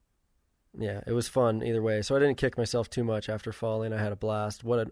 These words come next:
honor it is just to even walk something like that. It's really rare that you get a chance to, uh, to do that. Even, even the piece of webbing itself,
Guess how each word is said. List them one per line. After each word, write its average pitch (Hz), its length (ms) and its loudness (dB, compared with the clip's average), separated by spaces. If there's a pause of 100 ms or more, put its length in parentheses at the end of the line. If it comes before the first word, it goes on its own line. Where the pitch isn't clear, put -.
(120)
honor 117 340 2
it 110 80 0
is 113 220 0
just - 240 -4
to 120 80 -4
even 107 240 -2
walk 101 320 -2
something 107 320 -6
like 104 220 -8
that. 110 260 -4 (540)
It's 117 160 -6
really 123 320 6
rare 117 280 6
that 110 80 -2
you 117 100 -6
get 117 120 2
a 110 80 2
chance - 560 -2
to, 107 360 -2
uh, 104 340 -6 (420)
to - 100 -6
do 113 260 2
that. 107 280 4
Even, 143 360 4 (360)
even 160 280 2
the 127 80 4
piece - 360 2
of 107 120 -4
webbing 110 380 2
itself, 110 760 -2